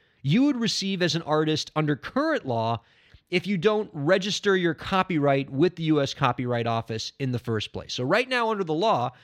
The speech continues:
as we've talked about on this podcast, if you create a piece of music, if you write a song, your copyright exists from the moment you write that song.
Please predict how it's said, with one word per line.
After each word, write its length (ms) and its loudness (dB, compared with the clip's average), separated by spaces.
as 160 0
we've 100 -2
talked 280 -4
about 180 -2
on 100 -4
this 120 -4
podcast, 800 -8
if 180 0
you 120 2
create 340 0
a 40 -4
piece 300 -4
of 100 -2
music, 520 -4
if 180 -8
you 100 -4
write 240 2
a 60 0
song, 480 0
your 200 0
copyright 520 0
exists 360 -2
from 120 -8
the 80 -2
moment 400 0
you 80 -2
write 220 0
that 180 -2
song. 320 -4